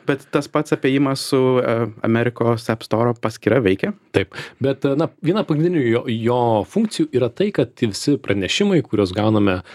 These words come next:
Speaker 2: telefonų pagrindinėme ekrane su Apple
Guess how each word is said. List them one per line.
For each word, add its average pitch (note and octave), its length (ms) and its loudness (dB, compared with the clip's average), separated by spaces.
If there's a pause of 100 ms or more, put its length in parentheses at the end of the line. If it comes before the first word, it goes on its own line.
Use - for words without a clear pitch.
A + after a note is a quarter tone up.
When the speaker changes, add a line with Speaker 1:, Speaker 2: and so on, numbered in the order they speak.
(120)
Speaker 2:
telefonų F#2 500 0
pagrindinėme G2+ 560 2
ekrane A2 460 0 (300)
su - 260 0
Apple A2 420 0